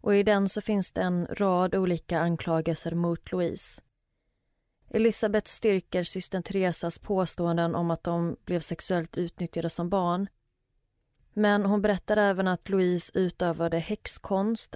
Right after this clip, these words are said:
att hon var spelberoende, led av grav alkoholism och hon menar även att Louise ska ha varit besatt av ormar och ätit skallerormar.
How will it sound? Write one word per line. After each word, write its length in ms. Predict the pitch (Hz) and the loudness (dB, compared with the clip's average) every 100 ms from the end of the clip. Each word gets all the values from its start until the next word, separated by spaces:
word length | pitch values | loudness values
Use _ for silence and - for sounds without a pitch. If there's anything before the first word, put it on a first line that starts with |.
| - | -8
att 240 | 185 180 | -6 -6
hon 320 | - 190 185 175 | -6 -2 -2 0
var 180 | 175 | 0
spelberoende, 1080 | 160 - 196 190 175 180 180 175 175 170 175 - _ - | -2 -2 0 0 0 0 0 0 0 0 -4 -6 _ -8
led 260 | - 185 180 | 0 2 2
av 120 | 170 | 0
grav 380 | 190 175 175 - | 0 2 2 0
alkoholism 680 | 175 - 175 175 - - - _ - | -2 -2 0 0 0 -2 -6 _ -10
och 160 | 175 | -4
hon 120 | 180 | 0
menar 280 | 180 175 175 | 0 2 2
även 140 | 170 170 | 2 0
att 200 | 165 - | -2 -2
Louise 340 | 175 170 165 | 2 2 2
ska 140 | - | -2
ha 40 | 170 | 0
varit 260 | 165 160 | 0 0
besatt 560 | 170 - 190 170 - - | -2 0 -2 -4 -12 -4
av 340 | 170 165 160 - | 0 0 -2 -8
ormar 540 | - 190 180 170 175 180 | -2 0 0 0 0 0
och 260 | 175 - | -2 -2
ätit 500 | 180 180 156 - 170 | -2 -2 -4 -6 -4
skallerormar. 880 | - - 180 170 165 165 165 170 175 | -4 -2 -2 0 -2 -2 -2 -4 -4